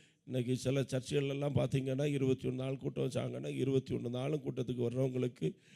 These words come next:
ஒரு பாராட்டு, ஒரு, என்ன சொல்றது, ஒரு அவார்டு, இதெல்லாம் கொடுத்தா இந்த அவார்டுக்காக என்ன செய்றாங்க? வாராங்க. உலக பிரகாரமானவைகள் எல்லாம் அழிந்து போகக்கூடியவைகள். கர்த்தர் சொல்றாரு, "அந்தரங்கத்தை பார்க்கிற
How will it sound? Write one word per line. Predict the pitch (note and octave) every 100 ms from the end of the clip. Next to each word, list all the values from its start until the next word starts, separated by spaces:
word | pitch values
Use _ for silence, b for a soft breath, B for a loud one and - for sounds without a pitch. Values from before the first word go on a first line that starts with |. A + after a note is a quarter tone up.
| B -
ஒரு | - -
பாராட்டு, | - B2+ C3 C3 - C3 A#2
ஒரு, | B2+ B2+ A#2+ A#2 G#2 - _ _ _ _ _ _ _ - _
என்ன | G2 A2
சொல்றது, | F#2+ G2+ G#2 G#2+ F#2 A2+ _ _ _ _
ஒரு | - G2+ A2 G2
அவார்டு, | A2 B2 C3+ A#2+ A2
இதெல்லாம் | A#2 A#2+ C#3 C3
கொடுத்தா | B2 B2+ D3
இந்த | C3+ A#2+
அவார்டுக்காக | B2 C3+ B2+ C3
என்ன | C#3 C3+ A2+
செய்றாங்க? | A2+ F#2+ - - _ _ _ _ _ _ _ A2+
வாராங்க. | C3 B2+ G#2+ -
உலக | G2 C3 D#3+ D#3
பிரகாரமானவைகள் | E3 D3 C#3 D3 D3 C3+ C3 C3+ C3+ B2+ B2+
எல்லாம் | B2 A#2+ C#3+ D3
அழிந்து | C3+ E3+ F3+ F3+
போகக்கூடியவைகள். | E3+ C#3+ C3 C3 B2 A#2 A2 F#2 F#2 D2+ - _ _ _ _ _
கர்த்தர் | - - B2+ G#2+
சொல்றாரு, | A#2 A#2+ A2+ A2+
"அந்தரங்கத்தை | G#2+ B2 C3 B2+ C3+ B2+ B2+ C3
பார்க்கிற | B2+ - B2 B2+ - A#2 G#2+